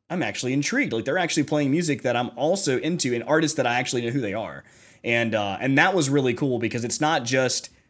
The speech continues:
like Pretzel, where we have people who we don't know and the music sounds good, where this is actual, uh, actual artists that we know and actually perform and have music that I do listen to. Uh, so that was really cool to see.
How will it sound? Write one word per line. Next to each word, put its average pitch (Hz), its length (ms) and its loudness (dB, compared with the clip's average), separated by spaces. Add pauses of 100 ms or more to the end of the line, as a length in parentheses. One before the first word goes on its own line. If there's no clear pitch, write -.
(120)
like 107 280 -4
Pretzel, 185 300 4
where 147 80 2
we 127 100 2
have 123 240 0
people 147 200 2
who 120 60 -6
we 110 80 -4
don't 165 240 0
know 127 280 2
and 120 80 0
the - 20 0
music 131 220 2
sounds 107 260 -4
good, 127 380 2 (260)
where 127 140 -4
this 151 120 2
is 156 80 0
actual, 147 280 2
uh, 147 180 4
actual 151 300 2
artists 139 180 2
that 123 60 -4
we 117 80 -2
know 143 520 2
and 113 360 -2
actually 131 320 0
perform 131 640 0
and 110 220 -2
have 131 480 -2
music 123 320 0
that 113 100 -2
I 107 80 -2
do 175 160 -2
listen 127 280 -2
to. 101 300 -6 (440)
Uh, 104 160 -2
so 143 160 -2
that 170 160 4
was 175 120 2
really 160 220 2
cool 139 160 -2
to 113 80 -4
see. 113 460 -2